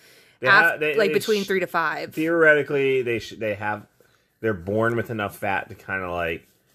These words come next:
Speaker 1: keep 'em going for two days right off the bat. But,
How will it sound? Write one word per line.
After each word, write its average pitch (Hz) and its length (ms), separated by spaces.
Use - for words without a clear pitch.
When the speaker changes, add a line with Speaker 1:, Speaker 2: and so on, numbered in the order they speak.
Speaker 1:
keep - 260
'em 104 140
going 90 480
for 85 160
two 92 240
days 82 500
right 90 160
off 85 160
the 80 80
bat. 73 520
But, 78 360